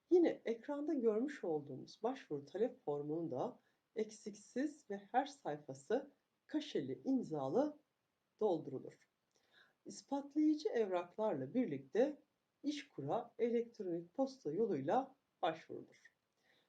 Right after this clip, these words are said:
Peki nedir bu ispatlayıcı evraklar? Şu anda bir örneği, e, yine ekrana yansıtılmış bir yönetim kurulu karar örneği yer almaktadır.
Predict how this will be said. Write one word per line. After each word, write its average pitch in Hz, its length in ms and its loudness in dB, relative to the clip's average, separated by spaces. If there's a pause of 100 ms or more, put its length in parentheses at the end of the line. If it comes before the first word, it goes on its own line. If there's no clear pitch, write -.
(120)
Peki 285 260 0
nedir 320 360 4
bu 156 100 -4
ispatlayıcı 147 720 -8
evraklar? 165 640 -8 (540)
Şu 403 280 0
anda 214 220 2
bir 403 140 4
örneği, 180 880 2
e, 196 60 -2 (540)
yine 302 140 2
ekrana 196 580 -2
yansıtılmış 175 1000 -2 (260)
bir 320 160 2
yönetim 269 500 2
kurulu 208 380 -4
karar 208 240 -2
örneği 135 420 0
yer 127 120 -2
almaktadır. - 840 -10